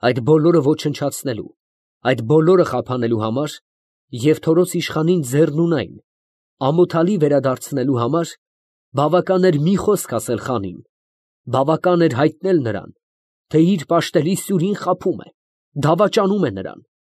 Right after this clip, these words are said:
թե նա սիրում է այն գերիներից մեկին, որոնց ազատության համար բարեխոսություն է անում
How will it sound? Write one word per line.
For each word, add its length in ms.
թե 100
նա 140
սիրում 400
է 140
այն 280
գերիներից 680
մեկին, 400
որոնց 520
ազատության 580
համար 300
բարեխոսություն 880
է 60
անում 280